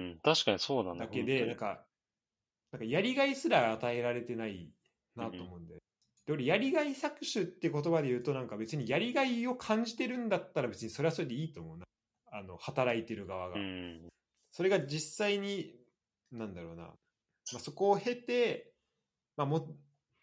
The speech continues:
Speaker 2: なんかそこを経て、じゃないといけない部分っていうのも、なんだろう。まあ、構造、まあ、構造変えていかなきゃいけないってもちろんあるんだけど、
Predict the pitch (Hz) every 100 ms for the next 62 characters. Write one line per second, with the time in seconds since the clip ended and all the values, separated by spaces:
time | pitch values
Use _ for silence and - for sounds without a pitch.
0 | _ 156 139 135 127 170 208 180 220 220
1 | 220 185 104 - _ _ _ _ _ _
2 | _ 139 143 143 135 113 - 139 135 135
3 | 117 92 92 90 90 87 _ 107 87 87
4 | 90 110 - 214 220 208 170 143 - 165
5 | 247 247 226 226 214 220 208 123 110 87
6 | 95 95 95 110 113 85 82 87 92